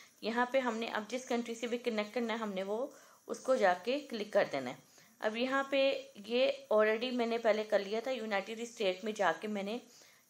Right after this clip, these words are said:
ये मेरा disconnect आ रहा है, मैं disconnect नहीं करूँगी। यहाँ पे आप दोबारा, यहाँ पे connect का option आ रहा है, आपने इसको connect कर देना है, ठीक है।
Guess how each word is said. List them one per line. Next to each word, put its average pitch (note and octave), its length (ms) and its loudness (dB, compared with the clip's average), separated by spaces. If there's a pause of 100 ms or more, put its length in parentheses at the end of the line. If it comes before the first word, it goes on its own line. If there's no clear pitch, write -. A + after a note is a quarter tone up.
ये A3+ 80 2
मेरा A3+ 200 2
disconnect A#3 520 0
आ A3+ 60 8
रहा A3+ 80 2
है, A#3+ 60 2
मैं A3 100 -2
disconnect G#3 440 -4
नहीं A3+ 100 -4
करूँगी। G#3+ 340 -4
यहाँ G#3 200 -2
पे G#3+ 160 0
आप G3 300 4 (540)
दोबारा, G#3 400 4
यहाँ G#3+ 300 2
पे A3+ 120 -6
connect A3 520 -2
का A#3 140 4
option A#3 320 0
आ A3 80 4
रहा A#3 120 0
है, G#3 60 2
आपने G#3 180 -2
इसको G#3 180 -4
connect E3+ 340 -2
कर E3 100 6
देना D#3 260 -6
है, D#3 100 -12
ठीक - 200 -10
है। C4 200 -2